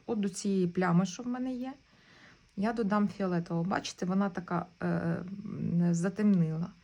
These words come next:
І спробую, так як тут затемнення, от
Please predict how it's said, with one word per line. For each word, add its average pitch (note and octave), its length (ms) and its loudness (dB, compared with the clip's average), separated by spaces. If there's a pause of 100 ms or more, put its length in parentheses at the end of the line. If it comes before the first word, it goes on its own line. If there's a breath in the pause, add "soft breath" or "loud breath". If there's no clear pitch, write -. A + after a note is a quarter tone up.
(600 loud breath)
І D4+ 120 4
спробую, G#3 1040 0
так - 240 -4
як F#3+ 140 -6
тут F#3+ 220 -2
затемнення, G3+ 840 2
от C4 120 -4